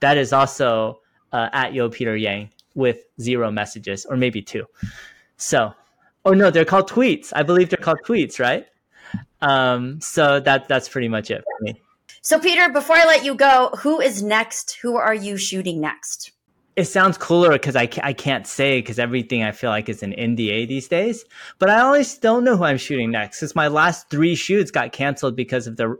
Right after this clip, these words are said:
Speaker 1: the actor strike. So solidarity with our actors and our writers. But, um, I honestly don't know how long this is gonna go. And, uh, so I've been,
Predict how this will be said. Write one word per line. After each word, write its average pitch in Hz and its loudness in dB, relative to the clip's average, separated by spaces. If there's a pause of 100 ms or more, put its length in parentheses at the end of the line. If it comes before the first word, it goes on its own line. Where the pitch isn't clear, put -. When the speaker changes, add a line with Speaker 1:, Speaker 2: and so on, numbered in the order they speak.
Speaker 1:
the 120 -2
actor 123 -4
strike. 240 -2 (480)
So 151 2
solidarity 180 4
with 170 2
our 135 4
actors 143 0
and 143 -2
our 123 0
writers. 156 0 (420)
But, 135 4 (100)
um, 120 0 (400)
I 139 2
honestly 151 0
don't 131 -2
know 127 0 (220)
how 123 -2
long 120 -2
this 110 -12
is 107 -10
gonna 104 -6
go. 110 -4
And, 101 -6 (400)
uh, 127 0
so - -4
I've 139 0
been, 139 -6